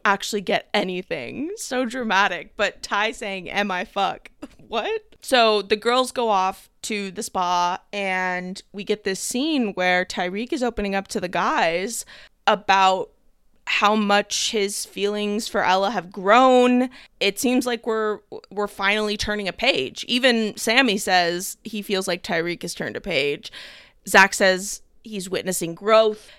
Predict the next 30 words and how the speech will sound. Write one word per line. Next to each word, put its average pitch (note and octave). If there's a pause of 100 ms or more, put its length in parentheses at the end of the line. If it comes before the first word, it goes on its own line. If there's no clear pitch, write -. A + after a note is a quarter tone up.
(140)
Ty G#3
responds G#3+ (200)
to -
all F#3+
this G3
praise F3+
from G3
the F3
boys, F3+ (480)
saying, G3 (380)
"I'm D#4+
even E4
thinking C#4+
before A#3+
I G#3+
say F4
stuff -
now. F3+
It's -
crazy, C4+
bro." G3+ (120)
And F3+
then F3
we E3+
get E3
Katie's G3+ (140)
entrance A3
into F#3+
the F3
villa. F3